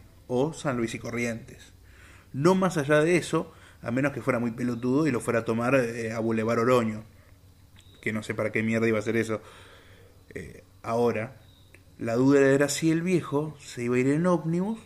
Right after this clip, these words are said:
o en auto, porque si se iba en auto nos recagaba. Pero nos jugábamos a que se iba a ir en ómnibus, porque auto no tenía, y seguro que el hermano tampoco tenía, porque debía ser un muerto de hambre como él. Y te digo que la cosa venía perfecta,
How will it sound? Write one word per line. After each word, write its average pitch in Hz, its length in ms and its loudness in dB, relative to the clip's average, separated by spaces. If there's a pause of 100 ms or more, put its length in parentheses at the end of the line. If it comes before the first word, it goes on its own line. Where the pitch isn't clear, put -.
(140)
o 131 120 -10
en 113 100 -6
auto, 147 400 -6 (340)
porque - 260 -10
si 110 120 -12
se 107 160 -14
iba 110 160 -6
en 135 80 -4
auto 143 320 -4
nos 139 140 -8
recagaba. 127 600 -8 (880)
Pero 151 200 2
nos 156 140 0
jugábamos 127 460 0
a 107 100 -8
que - 80 -14
se - 140 -12
iba 113 80 -4
a 113 40 -2
ir 107 60 -4
en 107 140 -6
ómnibus, 107 440 -4
porque 110 460 -8 (340)
auto 101 280 -6
no 107 100 -4
tenía, 131 540 -4 (400)
y 104 100 -12
seguro 113 300 -4
que 120 60 0
el 117 40 -2
hermano 117 260 -2
tampoco 113 460 -2
tenía, 120 460 -2
porque 110 240 -6
debía 113 240 -2
ser 117 180 -6
un 110 100 -4
muerto 113 280 -4
de 113 80 -4
hambre 113 180 -4
como 110 260 -4
él. 107 100 -4 (1600)
Y 147 80 -8
te 165 80 -2
digo 233 160 -2
que 208 80 -4
la 175 100 -4
cosa 185 260 -4
venía 175 300 -2
perfecta, 131 680 -8